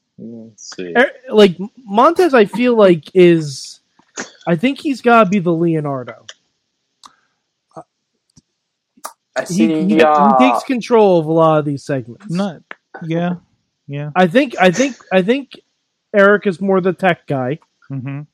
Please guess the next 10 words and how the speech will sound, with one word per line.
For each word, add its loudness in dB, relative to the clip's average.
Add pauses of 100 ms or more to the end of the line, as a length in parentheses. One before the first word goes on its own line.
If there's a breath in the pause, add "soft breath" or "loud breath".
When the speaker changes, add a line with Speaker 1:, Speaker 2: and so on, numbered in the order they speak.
(520)
Speaker 1:
Yeah. -4
Speaker 2:
Because 2
he, -6
he -2
showed 2 (280)
profanity, -2
like, 0 (540)
like, 0 (280)
he, -2
he, -2